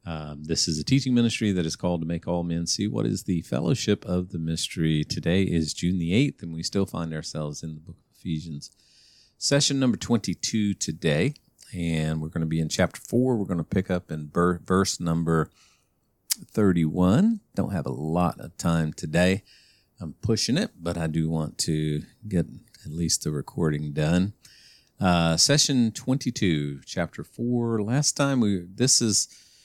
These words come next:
chapter number four, Paul, when he gets into verse number seventeen, or at least,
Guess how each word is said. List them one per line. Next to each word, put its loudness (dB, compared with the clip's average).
chapter 0
number 4
four, 4
Paul, 0
when 0
he 0
gets 0
into 0
verse -2
number 0
seventeen, 0
or -2
at -4
least, 0